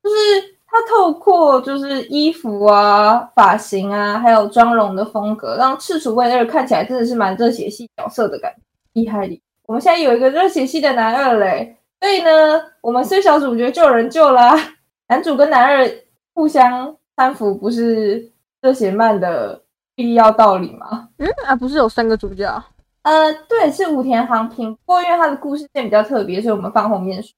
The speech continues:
Speaker 1: 那接下来就要回到我最一开始讲的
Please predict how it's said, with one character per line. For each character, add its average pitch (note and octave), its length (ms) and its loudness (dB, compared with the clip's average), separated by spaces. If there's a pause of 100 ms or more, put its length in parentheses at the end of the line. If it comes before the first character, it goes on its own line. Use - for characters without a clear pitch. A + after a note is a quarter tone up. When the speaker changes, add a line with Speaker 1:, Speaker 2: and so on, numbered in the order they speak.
(160)
Speaker 1:
那 B3 640 0 (380)
接 E4+ 200 2
下 D#4 180 6
来 A#3+ 160 6
就 B3 100 -2
要 C4 100 4
回 A3+ 200 -2
到 A#3+ 120 8
我 G#3+ 140 0
最 A#3 240 0
一 A#3 40 -6
开 G#3+ 180 -2
始 G3+ 120 -8
讲 - 260 -6
的 - 140 -18